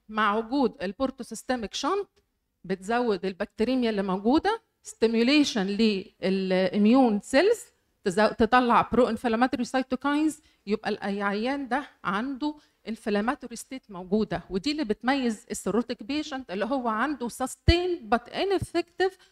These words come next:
كونتينوس انفلاميشن موجود عنده. طيب دخلت البكتيريا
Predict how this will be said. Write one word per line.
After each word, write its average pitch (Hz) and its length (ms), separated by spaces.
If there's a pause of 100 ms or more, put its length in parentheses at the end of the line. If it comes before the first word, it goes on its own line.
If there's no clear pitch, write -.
(220)
كونتينوس 254 600
انفلاميشن 214 720
موجود 185 320
عنده. 151 360 (2250)
طيب 202 280
دخلت 339 400
البكتيريا 233 880